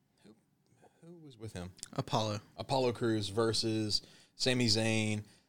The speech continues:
Speaker 1: and Baron Cor-, then we had the Riot Squad versus Tamina and Natalya, where the Riot Squad won.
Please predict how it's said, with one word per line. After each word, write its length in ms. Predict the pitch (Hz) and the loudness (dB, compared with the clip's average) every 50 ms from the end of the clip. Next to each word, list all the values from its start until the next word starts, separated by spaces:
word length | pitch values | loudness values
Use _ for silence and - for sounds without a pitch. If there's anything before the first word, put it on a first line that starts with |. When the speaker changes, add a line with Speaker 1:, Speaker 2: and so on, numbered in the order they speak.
| _ - | _ -10
Speaker 1:
and 100 | 95 101 | -6 -4
Baron 220 | 101 110 101 101 101 | -2 -2 -2 -4 -2
Cor-, 240 | - 110 110 101 - _ _ _ _ - - _ _ _ _ _ _ _ _ _ _ _ _ _ _ _ _ _ _ _ _ _ _ _ _ _ _ _ _ _ - - - | 0 2 2 2 0 _ _ _ _ -20 -20 _ _ _ _ _ _ _ _ _ _ _ _ _ _ _ _ _ _ _ _ _ _ _ _ _ _ _ _ _ -18 -14 -12
then 200 | 110 101 110 127 127 | -8 -6 -4 -2 -2
we 100 | 123 120 | 0 0
had 180 | 127 123 113 | -2 -2 -2
the 80 | 107 107 | -4 -2
Riot 300 | 113 120 123 131 123 120 | 2 4 4 4 4 2
Squad 300 | - 131 131 127 123 120 | 0 2 2 2 0 0
versus 280 | 113 110 107 - 104 - | 0 0 0 -2 -2 -2
Tamina 380 | - 120 110 110 110 107 104 101 | -2 0 0 0 0 -2 -2 -2
and 80 | 98 | -4
Natalya, 600 | 98 98 - - - 131 131 135 135 131 127 123 120 | -4 -4 -4 -4 -2 0 0 0 0 0 0 0 0
where 140 | 117 107 98 | -2 -2 -2
the 80 | 98 92 | -2 -2
Riot 340 | 92 101 107 110 117 113 - | -2 0 0 0 0 0 0
Squad 360 | - - - 117 117 113 107 | -2 -2 0 -2 -2 -2 -2
won. 640 | 110 110 113 110 110 110 110 110 110 110 110 110 104 | -4 -4 -2 -2 -2 -2 -2 -2 -2 -4 -4 -4 -6